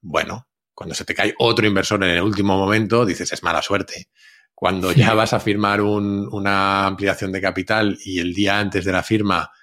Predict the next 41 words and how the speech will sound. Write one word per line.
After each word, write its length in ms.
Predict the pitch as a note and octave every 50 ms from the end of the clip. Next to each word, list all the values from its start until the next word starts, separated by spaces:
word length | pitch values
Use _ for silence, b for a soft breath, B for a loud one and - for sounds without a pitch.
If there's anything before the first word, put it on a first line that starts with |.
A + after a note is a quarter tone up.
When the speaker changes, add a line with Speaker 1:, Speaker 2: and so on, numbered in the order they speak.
| _ _ _ _ _ _ _
Speaker 1:
eh, 420 | - F2 F2+ F2 F2 F2 E2+ - - - - -
cesa 600 | - - - G2+ G2+ F#2+ - - G2+ G2+ G2 F#2+
el, 580 | G2 F#2+ F#2+ F#2+ F#2+ F#2 F#2 F#2 F#2 F#2 F#2 F#2 F#2+
el 180 | F#2+ F#2 F#2
director 400 | F#2 F#2+ F#2+ F2+ - - G2 F#2
del 120 | F#2+ F2 -
fondo, 580 | - A2 A#2+ A#2 G#2+ A2 A2+ C3+ E3 - - _ _ _ _ _ _ _
dices, 220 | - - - - -
"Joder, 240 | - - - E2 -
ya, 180 | D#2 D2 - E2
ya 140 | D#2 - E2
es 100 | E2 -
mala 220 | D#2 D#2 D#2+ D2 -
suerte". 280 | - A2 - - -
Pero 140 | - - -
claro, 200 | - G#2+ A2+ -
cuando 160 | D2+ D2+ D2+
te 60 | -
pasan 240 | - - G#2+ G#2+ F#2+
cinco, 380 | - - A#2 A#2 G#2+ G#2+ G#2 F#2
seis, 340 | - A2 A2 A2 G2 - -
siete 260 | A2+ A2 - G#2 G2
de 80 | G#2
estas 200 | G2+ - G#2 G2+
seguidas 520 | - F#2 G2 A2 A#2+ G#2+ F#2 F2+ F2 - F2
y 100 | F2 E2+
no 100 | E2+ E2+
terminas 280 | - F#2 G2 G2 F#2+ G2
de 40 | F#2+
conseguir 300 | G2 - - F#2 F#2 F2+
inversores 800 | F2 F2 - - A#2+ B2 A#2+ G2+ G2 G2 G2 G2 F#2 - -
y, 260 | F2+ F2+ F2+ F#2 b b b b b b b b
y 180 | - F#2 F2 E2+
hay 120 | F2 F2+
determinadas 480 | F#2 F2 - F#2 F#2 F2+ F2+ F2 E2+ -
cosas 180 | E2 D#2+ E2+ -
que 80 | E2+
no 100 | E2 D#2+
funcionan 520 | - - F2 - - G2 F#2+ F#2 F#2 F#2 F#2
y 40 | F2+
demás, 420 | F2+ F2 F2+ G2 G#2 A#2+ - -